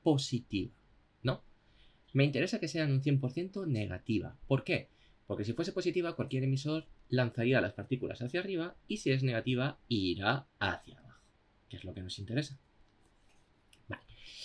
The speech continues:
Para ello, ¿qué tenemos que tener? Pues es muy sencillo. Lo que necesitamos es, primero, un emisor de partículas, que lo tenemos aquí,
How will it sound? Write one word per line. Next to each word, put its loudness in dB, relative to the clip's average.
Para 6
ello, 4
¿qué 0
tenemos -2
que -2
tener? -2
Pues -18
es -10
muy -8
sencillo. -8
Lo 4
que 0
necesitamos -2
es, -6
primero, -2
un 2
emisor 2
de -4
partículas, -6
que -2
lo 0
tenemos -8
aquí, -8